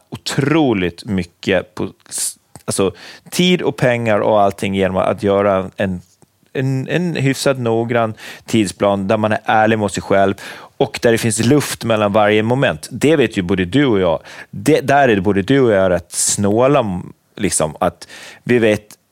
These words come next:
jag vet hur jag, hur lång tid det tar för spacklet att torka. Jag vet hur lång tid det tar för det där och, och, och göra si och så, liksom.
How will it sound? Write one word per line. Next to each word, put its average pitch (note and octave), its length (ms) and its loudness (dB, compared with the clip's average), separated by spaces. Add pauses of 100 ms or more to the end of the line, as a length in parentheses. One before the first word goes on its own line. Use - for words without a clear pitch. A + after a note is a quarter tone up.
(200)
jag C3 120 4
vet A#2 460 0
hur G2 80 2
jag, F#2 300 2
hur G2+ 240 -2
lång F#2 180 0
tid F2+ 180 -4
det F2+ 120 -2
tar A2+ 220 2
för F#2+ 120 -8
spacklet F#2 520 -4
att E2 60 -6
torka. F2+ 380 -2
Jag F2+ 100 2
vet G#2 320 -2
hur F#2 60 -4
lång F#2 380 -2
tid F2 160 -4
det E2 80 -4
tar G#2+ 240 0
för - 140 -4
det G2 80 0
där G2 280 2
och, F#2 160 -6
och, G2 180 -4 (300)
och G#2 140 -2
göra F#2+ 500 2 (140)
si F#2+ 420 0
och E2+ 60 -4
så, F#2 280 -2
liksom. A#1 340 -6